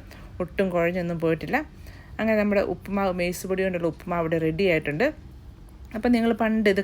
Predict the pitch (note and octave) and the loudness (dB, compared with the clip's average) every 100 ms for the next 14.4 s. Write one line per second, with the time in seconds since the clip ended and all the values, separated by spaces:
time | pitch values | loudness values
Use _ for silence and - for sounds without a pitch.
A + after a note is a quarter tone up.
0 | F#3+ F3 - F#3 E3+ E3 D3+ - - - | 4 2 2 2 4 4 2 -2 -16 -8
1 | F3+ E3+ F3 F3+ E3+ E3+ E3+ F#3 F#3+ F#3+ | -2 0 0 -2 -2 0 0 2 4 4
2 | F#3+ E3+ E3+ F3 F3 F3 E3+ F3 E3+ E3+ | 2 0 0 -2 -2 -2 -2 -2 -2 -2
3 | D#3+ E3 E3 C#3 - - - - - E3+ | -2 -2 -2 -4 -6 -16 -16 -16 -8 -4
4 | E3+ F3+ F3+ E3 E3 E3 E3+ D#3 D#3 D#3+ | 2 2 2 0 -2 -2 0 -2 0 0
5 | D#3+ D#3+ - E3+ E3 D#3+ D#3 F3 D#3 D#3+ | 0 -2 -4 -2 -2 -2 -2 -2 0 0
6 | D#3+ E3 D#3+ C4+ C#4+ - - - A3 - | -2 -4 -4 -4 -4 -12 -18 -6 -6 0
7 | A#3 G#3 F3 F3 E3+ D#3 E3+ D#3+ - D#3+ | 2 4 2 0 0 0 0 -2 -2 0
8 | D3+ A#3+ - A3 A3+ G#3+ G#3+ G3+ F#3+ G3 | 0 0 -2 0 2 2 2 4 4 4
9 | G#3+ F#3+ F3 F#3 F#3+ F#3 E3+ F3 F3+ G3+ | 2 2 2 2 4 4 4 4 2 4
10 | F#3+ F3+ F#3+ F#3 F3+ F#3+ F#3+ G3+ G3 E3 | 4 2 2 2 4 6 6 6 6 4
11 | E3+ F3+ F3 E3 E3+ F3 D#3+ - F#3+ F#3+ | 4 2 2 2 4 6 4 2 2 2
12 | D#3 D#3 F3 E3+ F3 E3 D#3+ D#3+ D#3 D3+ | 2 2 2 4 2 2 2 0 2 2
13 | D3 D3 - - - - - E3+ F3 F3 | 0 -2 -12 -16 -16 -14 -4 0 4 4
14 | F3+ F3 E3 | 4 2 2